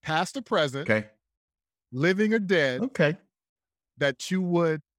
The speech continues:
Speaker 1: have liked to or want to provide protective services to.
Speaker 2: Wow.
Speaker 1: S-, somebody you wish you would have, like, you know, if I was born in this
Speaker 2: Yeah.
Speaker 1: era or something. Yeah.
Speaker 2: Oh, man, I got three in my head right now.
Speaker 1: Nah, you
Speaker 2: Excuse
Speaker 1: get
Speaker 2: me, I
Speaker 1: one,
Speaker 2: got
Speaker 1: bro.
Speaker 2: one.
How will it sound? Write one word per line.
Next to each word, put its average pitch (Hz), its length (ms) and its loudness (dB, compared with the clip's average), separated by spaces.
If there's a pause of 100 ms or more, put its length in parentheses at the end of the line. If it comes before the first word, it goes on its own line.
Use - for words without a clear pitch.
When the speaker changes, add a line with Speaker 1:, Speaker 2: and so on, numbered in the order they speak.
Speaker 1:
have 127 200 -12
liked 165 320 -4
to 175 340 -4
or 127 220 -2
want 139 400 -2
to 147 320 -8
provide 131 320 -2
protective - 340 -6
services 107 420 -4
to. - 100 -16 (160)
Speaker 2:
Wow. 85 600 0
Speaker 1:
S-, - 180 -14
somebody 190 300 2
you 151 100 0
wish 143 360 0
you 185 120 -2
would 160 200 2
have, 156 360 0
like, 123 160 -2 (240)
you 131 60 -8
know, 131 60 -2
if 113 60 -4
I 156 80 2
was 151 140 -2
born 147 260 -2
in 139 80 0
this 110 160 4
Speaker 2:
Yeah. 107 60 4 (120)
Speaker 1:
era 117 460 0
or 107 300 2
something. 92 400 -2
Yeah. 110 260 -2
Speaker 2:
Oh, 113 460 4
man, 151 320 6
I 147 40 6
got 135 240 2
three 170 200 2
in 165 80 2
my 147 140 4
head 160 280 4
right 147 220 0
now. 143 320 2
Speaker 1:
Nah, 170 400 2
you 185 100 4
Speaker 2:
Excuse 160 160 4
Speaker 1:
get 196 60 -2
Speaker 2:
me, 240 60 2
I 269 40 6
Speaker 1:
one, 277 200 4
Speaker 2:
got 185 80 -4
Speaker 1:
bro. 170 100 2
Speaker 2:
one. 185 340 4